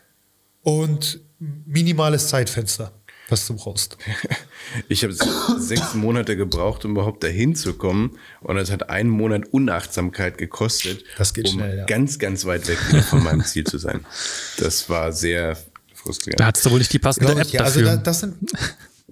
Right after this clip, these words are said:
Speaker 1: ja, das sind, das sind auch gu-, gute Tools tatsächlich, die dabei helfen können, ähm, sich daran zu erinnern. Weil am, am Ende geht's darum,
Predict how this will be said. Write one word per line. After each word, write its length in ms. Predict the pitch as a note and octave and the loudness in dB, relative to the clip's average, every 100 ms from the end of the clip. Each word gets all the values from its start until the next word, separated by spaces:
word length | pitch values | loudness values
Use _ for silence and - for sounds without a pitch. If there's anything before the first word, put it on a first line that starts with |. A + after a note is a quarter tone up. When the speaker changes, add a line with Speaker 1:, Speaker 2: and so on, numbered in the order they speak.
| - _ _ _ _ _ _ - - | -20 _ _ _ _ _ _ -20 -4
Speaker 1:
ja, 140 | C3+ D#3 | 0 2
das 160 | E3+ | 0
sind, 300 | - F#3+ - | 0 -4 -4
das 140 | - - | -2 0
sind 160 | F#3 | 0
auch 160 | E3+ F#3 | 2 2
gu-, 260 | D3+ G3 E3 | 2 2 2
gute 320 | E3 G#3 E3+ | 2 2 0
Tools 360 | - A#3 A#3 - | 0 2 2 2
tatsächlich, 400 | C3 D3+ D3+ D3+ | 2 2 2 0
die 100 | D3 | 0
dabei 280 | C#3+ C#3+ | 2 2
helfen 580 | C#3+ - A2+ F#3 - D#3 | 0 0 0 0 -2 -4
können, 460 | - C3 C3+ D3 - - _ _ _ - | 0 2 2 -2 -4 -20 _ _ _ -4
ähm, 300 | C#3+ C3+ C#3 C3+ B2 - _ - - - - - - - | 0 2 0 -2 -6 -20 _ -20 -16 -14 -16 -18 -20 -4
sich 220 | D3 - | -2 0
daran 220 | D#3+ D#3+ | 0 0
zu 100 | E3 | 2
erinnern. 380 | D#3+ G#3+ F3 B2 | 2 2 2 2
Weil 320 | C3+ C#3 C3+ C3 A#2+ | 2 2 0 -2 -2
am, 240 | C3 C#3+ C#3 | 0 -2 -2
am 180 | C#3+ E3+ | 0 2
Ende 200 | A3 G#3 | 2 0
geht's 220 | E3+ - | 0 0
darum, 460 | D3+ D#3+ D#3+ D#3 | 0 2 0 0